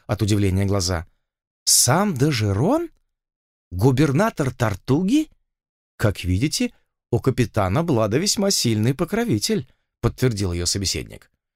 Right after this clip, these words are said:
"Должен признаться, что это осложняет выполнение жутко тайной задачи, которую мой страшно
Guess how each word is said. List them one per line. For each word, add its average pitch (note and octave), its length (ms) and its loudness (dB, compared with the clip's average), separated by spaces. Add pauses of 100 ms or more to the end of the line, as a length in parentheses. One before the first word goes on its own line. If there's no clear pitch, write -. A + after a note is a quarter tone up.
(160)
"Должен F3 500 0
признаться, F#3+ 560 0
что F#3 200 -2
это F#3+ 160 0
осложняет F3+ 680 -2 (200)
выполнение C#3 680 2
жутко B2 420 -2
тайной A#2 340 0
задачи, A#2+ 460 -2
которую G#2 380 -2
мой G#2 160 0
страшно B2 640 -2